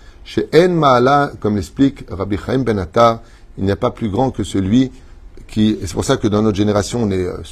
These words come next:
combien de, de, de personnes viennent les uns après les autres demander la tzedaka ?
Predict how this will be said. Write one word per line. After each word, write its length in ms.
combien 220
de, 180
de, 160
de 100
personnes 400
viennent 160
les 160
uns 40
après 160
les 100
autres 120
demander 200
la 100
tzedaka ? 500